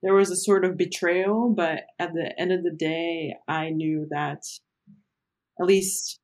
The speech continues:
back, back then, um, when I was making the decision, I didn't really, I felt like I didn't really have a choice,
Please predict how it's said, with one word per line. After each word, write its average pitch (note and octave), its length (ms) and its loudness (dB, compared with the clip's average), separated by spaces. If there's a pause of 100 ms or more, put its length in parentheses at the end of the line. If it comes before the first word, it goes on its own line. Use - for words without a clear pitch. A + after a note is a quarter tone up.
back, E3 400 0 (240)
back E3+ 340 -4
then, E3 560 -2 (140)
um, D#3 640 -6
when E3 180 -4
I D#3+ 120 -2
was F3+ 180 -2
making D#3+ 260 -6
the D#3 100 -2
decision, D#3 520 -6 (120)
I E3 160 -4
didn't D#3+ 320 -6
really, D#3 640 -4
I E3 160 -4
felt D#3+ 160 -2
like D#3+ 160 -4
I E3 40 -4
didn't D#3 240 -4
really D3 140 -8
have D3+ 140 -8
a D3 60 -10
choice, D#3 520 -8